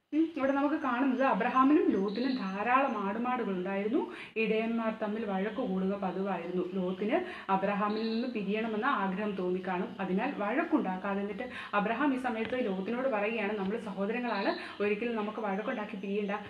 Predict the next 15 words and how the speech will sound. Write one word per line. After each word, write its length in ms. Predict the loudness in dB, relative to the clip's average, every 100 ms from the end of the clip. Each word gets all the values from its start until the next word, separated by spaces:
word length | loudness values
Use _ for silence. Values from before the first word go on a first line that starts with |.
| -6
നീ 80 | -6
തെക്കോട്ടെങ്കിൽ 840 | -4 -4 -2 -4 0 0 0 -2 -6 -20 _ _ -10
ഞാൻ 340 | -8 -6 -8 -16 -20 -12
വടക്കോട്ട്. 520 | -10 -10 -6 -6 -6 -10 -16 _ _ -2
അങ്ങനെ 240 | 0 0
പോകുന്ന 360 | -2 -4 -2 -2
ഒരവസ്ഥയിലേക്ക് 640 | -2 -2 0 0 0 0
നമുക്ക് 260 | -2 -2 -2
പോകാം, 420 | -4 -4 -2 -2
വഴക്കുണ്ടാക്കി 600 | -2 -2 -4 -4 -6 -6
പിരിയാതെ 520 | -6 -2 -2 0 -2 -4 -10 -4
നമുക്ക് 220 | -2 -2
പോകാമെന്ന്" 600 | -2 -2 -2 -2 -2 -4
പറയുകയാണ്. 760 | -2 -2 -2 -2 -2 -2 -4
അങ്ങനെ 420 | -4 0 2 0